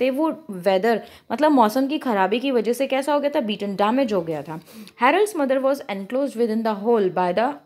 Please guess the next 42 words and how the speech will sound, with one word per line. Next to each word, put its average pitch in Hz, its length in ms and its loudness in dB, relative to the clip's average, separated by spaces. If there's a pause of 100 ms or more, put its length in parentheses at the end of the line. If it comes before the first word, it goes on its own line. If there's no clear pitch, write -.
(300)
sturdy 302 440 4 (120)
wall 180 200 2 (120)
of 220 180 -6 (100)
earth। 165 160 -4 (360)
अब 214 120 -4
जो 285 220 4
हैरोल्ड 233 300 4
की 294 60 0
जो 311 120 2
मदर 226 340 6
है 240 200 4
उसे 269 300 2
एक 285 100 2
ऐसे 226 240 0
होल 269 220 2
में 247 140 0
रखा 226 260 0
जाता 190 300 0
है, 220 80 -2
स्टडी, 220 380 -2 (360)
मत-, 208 320 -4
स्टडी 226 240 2
मीन्स 311 240 -2
मजबूत 240 560 0 (340)
एक 220 260 2 (960)
वॉल 220 300 6
बनाई 285 260 2
जाती 226 240 0
है, 285 60 0
दीवार 220 320 2
बनाई 262 260 -2
जाती 214 260 -2
है। 247 60 -4
किससे? 302 420 -4 (300)
स्टिक, 311 560 0
डंक, 185 520 2
मतलब 196 460 -2
मिट्टी 214 460 -2
से, 247 320 2
स्टिक 247 380 -2
से 233 280 2
और 269 340 2